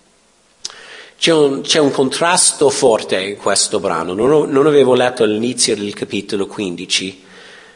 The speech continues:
ma se andiamo solo un versetto indietro, versetto diciassette dice: "Questo vi comando, che vi amiate l'uno gli altri." E tutto quel brano parla di proprio l'amore fra i credenti.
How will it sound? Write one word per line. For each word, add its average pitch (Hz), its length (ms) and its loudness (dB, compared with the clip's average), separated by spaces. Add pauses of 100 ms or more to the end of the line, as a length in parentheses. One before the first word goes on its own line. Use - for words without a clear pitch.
ma - 100 -2
se 135 160 2
andiamo 170 320 2
solo 147 340 4
un 135 140 4
versetto 127 760 2
indietro, 104 1040 -4 (520)
versetto 143 440 0
diciassette 135 640 -2
dice: 107 300 -4
"Questo 175 600 0
vi 151 160 -4
comando, 90 760 -4 (400)
che 120 140 -2
vi 120 120 0
amiate 120 680 0
l'uno 123 340 0
gli 104 160 -4
altri." - 500 -10 (500)
E 120 140 -10
tutto 180 240 -4
quel 139 220 0
brano 120 420 0
parla 117 320 0
di 104 140 -8
proprio 165 340 -2
l'amore 135 1000 0
fra 123 260 -2
i 113 100 0
credenti. 104 680 -4